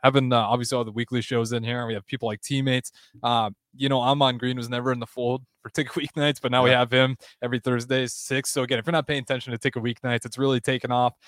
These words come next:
Speaker 1: Um, obviously with an insertion of our daytime guest, having their own personal podcast, it's, it's been awesome to say the least.
Speaker 2: I was, um, at the state fair for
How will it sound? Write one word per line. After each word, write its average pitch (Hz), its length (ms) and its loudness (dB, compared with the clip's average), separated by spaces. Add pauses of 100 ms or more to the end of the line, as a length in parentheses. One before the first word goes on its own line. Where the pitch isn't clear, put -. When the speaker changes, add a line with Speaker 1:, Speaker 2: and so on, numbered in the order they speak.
(220)
Speaker 1:
Um, 110 180 -2
obviously 127 420 0
with 117 160 -2
an 110 100 -8
insertion 120 760 -2
of 113 120 -2
our 110 120 0
daytime 120 500 -2
guest, 123 300 0
having 123 180 -2
their 117 100 -2
own 113 100 -2
personal 110 340 -4
podcast, 120 560 0
it's, - 200 -12 (320)
it's 135 180 -2
been 147 120 0
awesome 110 320 0
to - 80 -12
say 120 160 -2
the 107 80 -4
least. 98 400 -10
Speaker 2:
I 120 160 0
was, 127 320 -2
um, 95 400 0 (1200)
at 104 140 -4
the - 80 -20
state 117 320 -6
fair 98 300 -4
for 90 340 -10